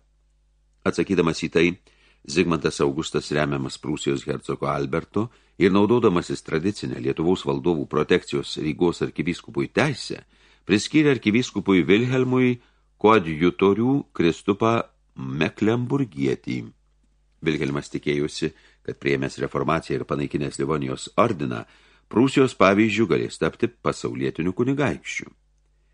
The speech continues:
Lietuvos ponų taryba ir Zigmantas Augustas rėmė šios planus, kurie leistų Livoniją paversti Lietuvos Lenu. Tai buvo vienas iš Mikalojaus Radvilos Juodojo norimų Livonijos užvaldymo variantų.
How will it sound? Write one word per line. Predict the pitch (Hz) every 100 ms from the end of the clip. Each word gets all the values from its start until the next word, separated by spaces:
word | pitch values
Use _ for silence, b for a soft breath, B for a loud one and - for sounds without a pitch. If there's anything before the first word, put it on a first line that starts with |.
| _ _ _ _ _ _ -
Lietuvos | 85 113 165 -
ponų | 160 156
taryba | 139 127 131 101
ir |
Zigmantas | 85 123 95 76 -
Augustas | 69 101 - 65 -
rėmė | 73 71 69
šios | - 82 -
planus, | 87 98 120 -
kurie | 65 67
leistų | 67 69 - 71 69
Livoniją | 67 76 78 80 73 67 -
paversti | 71 78 - - 78
Lietuvos | 78 78 82 - 80
Lenu. | 90 101 73 - _ _ _ _ _ -
Tai | 78
buvo | 78 73
vienas | 85 117 120 -
iš | - - -
Mikalojaus | 69 - 60 69 64 - -
Radvilos | 67 64 60 62 -
Juodojo | 64 65 69 67
norimų | 64 78 82 65 67
Livonijos | 64 76 73 65 -
užvaldymo | 64 76 78 78 73
variantų. | 76 78 69 57 - -